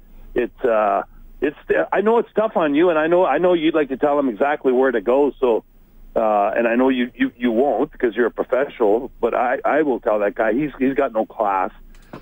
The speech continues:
And I wanted, I was gonna turn the station, but I thought, "You know what? No, I'm gonna call in." And I will say this, Oiler fans, look at Tampa Bay last year, how they struggled, and look at all the stuff that, that's gone on. We've, this is terrible.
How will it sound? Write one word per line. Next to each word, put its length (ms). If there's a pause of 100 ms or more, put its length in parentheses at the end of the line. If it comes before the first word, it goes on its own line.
And 360
I 120
wanted, 340
I 80
was 140
gonna 160
turn 180
the 80
station, 260
but 120
I 20
thought, 160
"You 60
know 80
what? 200
No, 140
I'm 100
gonna 140
call 300
in." 140 (500)
And 120
I 160
will 220
say 160
this, 220 (360)
Oiler 300
fans, 380 (160)
look 180
at 140
Tampa 320
Bay 340 (800)
last 380
year, 160
how 140
they 200
struggled, 440 (260)
and 100
look 140
at 80
all 140
the 180
stuff 260
that, 340
that's 260
gone 260
on. 240 (300)
We've, 220 (220)
this 200
is 160
terrible. 440